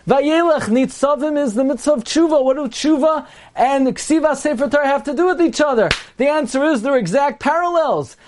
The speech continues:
because what is tshuva? After the neshama has been erased, a person violating the Torah, tshuva is rewriting the Sefer Torah. And that is why Shabbos Shuvah, right before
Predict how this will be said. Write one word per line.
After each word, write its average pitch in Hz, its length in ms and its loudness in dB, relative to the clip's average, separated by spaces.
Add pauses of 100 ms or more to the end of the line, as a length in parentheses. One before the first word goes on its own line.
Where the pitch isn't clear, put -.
(120)
because 254 360 0
what 294 200 2
is 320 160 -2
tshuva? 277 560 0 (260)
After 302 600 0
the 262 100 0
neshama 277 560 0
has 202 140 -2
been 233 160 0
erased, 254 460 0
a 233 100 2
person 240 340 -2
violating 254 640 0
the 233 100 2
Torah, 269 540 0 (180)
tshuva 294 520 0
is 247 160 -4 (120)
rewriting 330 840 0
the 311 80 0
Sefer 320 380 -4
Torah. 320 600 0 (160)
And 196 180 -2
that 254 180 2
is 214 180 0
why 220 520 -2
Shabbos 165 440 -2
Shuvah, 190 420 0
right 180 220 -2
before 165 500 -2